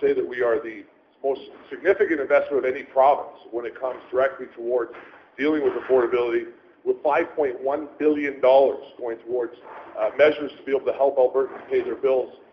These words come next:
uh, by the end of this year. Everything from removing the fuel tax to, uh, credits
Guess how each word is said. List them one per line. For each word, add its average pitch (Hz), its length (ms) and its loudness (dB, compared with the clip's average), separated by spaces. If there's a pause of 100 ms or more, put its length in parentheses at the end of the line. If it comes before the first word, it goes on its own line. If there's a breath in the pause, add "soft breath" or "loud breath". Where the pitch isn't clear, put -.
(140)
uh, 117 60 2
by 127 160 4
the 127 120 2
end 127 120 -4
of 117 60 -8
this 120 200 -2
year. 127 300 0
Everything 135 480 -4
from 131 120 -4
removing 139 420 0 (340)
the 117 120 -14
fuel 156 200 0
tax - 320 -2 (300)
to, 110 140 -12 (600)
uh, 98 120 0 (420)
credits 160 340 2